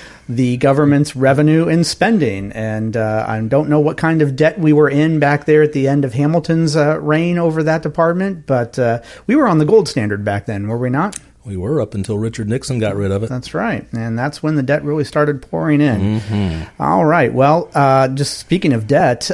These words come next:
Speaker 1: um, do you know what the, uh, national debt is right about now?
Speaker 2: Well over twenty trillion, probably pushing twenty-six, five, something like that.
Speaker 1: We're, we're at twenty-seven.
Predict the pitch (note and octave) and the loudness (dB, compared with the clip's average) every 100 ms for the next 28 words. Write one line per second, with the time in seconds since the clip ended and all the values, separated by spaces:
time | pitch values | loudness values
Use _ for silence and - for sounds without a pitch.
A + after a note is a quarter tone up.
0 | - B2 A#2+ A#2 A#2 A2+ - - _ - | -4 -2 0 0 -2 -6 -10 -20 _ -20
1 | - - - D3+ D#3+ D#3+ D#3 D3+ D3 D3 | -20 -20 0 2 4 4 4 4 6 4
2 | D3 D3 D#3 - D3+ D3 D3+ D3 D3+ D3+ | 4 2 0 0 2 2 2 4 4 2
3 | - D#3+ D3+ D#3 D3+ D3+ D3 F3 G3 - | -4 0 2 2 2 2 0 0 -2 -8
4 | _ A#2+ B2 D#3 E3+ D#3+ D#3+ - D3+ C3+ | _ -2 2 4 4 4 0 -2 -2 0
5 | G#2+ A2+ - - G2+ F#2+ G2 G2+ G#2 G#2+ | 0 -2 -4 -4 -2 -2 -2 -2 -2 -2
6 | G#2 - B2 B2 B2+ A#2+ A#2 A#2 C3+ A#2 | -6 -6 -4 -4 -4 -4 -8 -2 -2 -2
7 | - A2 G#2 - A#2 A#2 A2+ A2 G#2+ - | -4 -6 -6 -8 -6 -4 -6 -6 -8 -8
8 | - - - - - - - G#3+ - - | -8 -8 -8 -10 -10 -10 -8 -10 -10 -10
9 | - - - F2+ G2+ A#2+ A#2 A#2+ B2+ B2 | -10 -12 -14 -12 -10 -10 -10 -10 -10 -10
10 | C3+ D3+ D#3 D#3 D#3 D#3 - E3 D#3 C#3 | -10 -2 0 2 0 0 0 0 0 0
11 | A#2 C3 | -2 -10